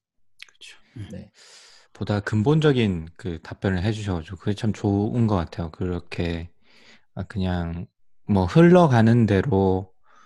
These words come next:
Speaker 3: 남들이 보니까, "아, 스타트업하고 요즘 뭐, 워낙 붐이라니까 나도
Speaker 2: 그렇죠.
Speaker 3: 해볼까." 뭐, 이렇게
Speaker 2: 네.
Speaker 3: 생각하는 게 아니라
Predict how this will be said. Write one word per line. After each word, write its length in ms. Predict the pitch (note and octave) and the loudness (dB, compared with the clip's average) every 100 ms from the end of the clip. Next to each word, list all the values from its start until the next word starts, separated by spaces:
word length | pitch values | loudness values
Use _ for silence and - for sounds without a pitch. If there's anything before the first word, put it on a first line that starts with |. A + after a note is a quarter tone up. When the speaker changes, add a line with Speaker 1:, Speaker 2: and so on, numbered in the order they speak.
| - _ _ - | -20 _ _ -2
Speaker 3:
남들이 580 | G2+ G#2 A#2+ A2+ G#2 - | 2 4 4 4 2 0
보니까, 600 | G2+ G2 - F#2+ G2+ F#2+ | 0 0 -2 -2 -2 -4
"아, 60 | |
스타트업하고 680 | F#2+ - A2+ A2+ - G#2+ G#2+ | -4 -10 -8 -8 -6 -6 -4
요즘 480 | F2+ G#2+ G#2+ F#2+ F#2+ | -4 -2 -2 -2 -4
뭐, 140 | F#2+ F#2 | -6 -2
워낙 320 | G2 A#2 G#2 | 0 0 0
붐이라니까 680 | A#2 A#2 C3+ A2+ G#2+ - F2+ | 2 4 4 2 0 -4 -6
나도 180 | F2 F#2+ | -4 -4
Speaker 2:
그렇죠. 200 | A#2+ - | -2 -4
Speaker 3:
해볼까." 220 | G#2 A2 | -4 -2
뭐, 140 | G2+ G2+ | 0 2
이렇게 600 | A#2+ C#3+ E3 D3+ C#3+ B2 | 2 4 4 4 2 0
Speaker 2:
네. 60 | |
Speaker 3:
생각하는 480 | - C#3+ C#3 C#3 C#3 | -4 -2 0 0 -2
게 80 | B2+ | -2
아니라 320 | F#2+ F#2 F#2+ | -4 -4 -6